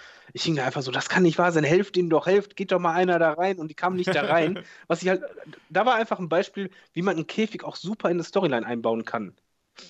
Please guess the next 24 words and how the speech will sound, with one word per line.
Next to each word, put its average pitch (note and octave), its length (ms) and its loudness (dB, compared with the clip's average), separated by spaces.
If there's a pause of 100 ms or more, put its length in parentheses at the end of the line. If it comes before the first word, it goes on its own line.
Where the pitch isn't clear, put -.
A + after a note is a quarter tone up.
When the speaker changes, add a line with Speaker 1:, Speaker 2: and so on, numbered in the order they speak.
(160)
Speaker 1:
Ähm, C#3+ 240 4
Speaker 2:
Ja, C#3+ 160 -2 (220)
Speaker 1:
hat D#3 160 -2
super G3+ 240 0
Speaker 2:
das - 20 2
stimmt. E3 280 2
Speaker 1:
gepasst, - 220 -20
eines E3 260 -2
meiner D3+ 140 -2
Lieblingsmatches. F3+ 720 -4
Und C#3+ 200 -2
dann D3+ 240 4
auch C#3+ 400 2
Undertaker, C3 880 2
äh, A#2+ 40 -2
Triple B2 280 -8
H, C3 260 0
WrestleMania C3 460 -4
achtundzwanzig D#3+ 480 -2
hab C3 100 -2
ich - 60 -20
mir C3+ 60 -4
halt B2 100 -2
aufgeschrieben D3 580 -4